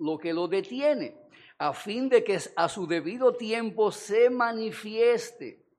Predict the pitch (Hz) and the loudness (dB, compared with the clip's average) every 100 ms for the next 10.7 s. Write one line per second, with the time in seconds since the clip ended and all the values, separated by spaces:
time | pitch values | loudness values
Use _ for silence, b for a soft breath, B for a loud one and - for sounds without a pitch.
0 | _ _ _ _ _ _ _ _ _ 131 | _ _ _ _ _ _ _ _ _ -10
1 | 120 139 131 117 185 220 233 208 - 190 | -6 -6 -6 -2 2 4 2 0 0 2
2 | 190 180 165 160 - 160 185 180 160 113 | 2 2 0 -2 -8 -4 0 0 0 -4
3 | 90 b b b 180 185 190 190 - - | -10 b b b -4 -4 -4 -8 -10 0
4 | 226 262 302 294 262 226 175 220 214 208 | 2 4 2 4 4 2 4 6 6 4
5 | 196 185 202 202 185 190 202 208 175 - | 0 0 2 4 2 -2 -4 -4 -8 -8
6 | 196 165 196 214 214 156 117 - - b | -10 -2 0 4 4 2 0 -8 -20 b
7 | b b 113 123 143 208 - 254 262 247 | b b -10 -4 -2 -2 0 4 6 6
8 | 147 202 175 175 185 - 180 175 165 151 | 4 0 2 2 0 -6 -2 0 0 -2
9 | 139 135 - 165 170 135 165 147 143 135 | -4 -6 -6 -4 -2 -2 -4 -2 -2 -2
10 | 123 185 240 294 220 180 | -8 -8 -2 -2 0 -4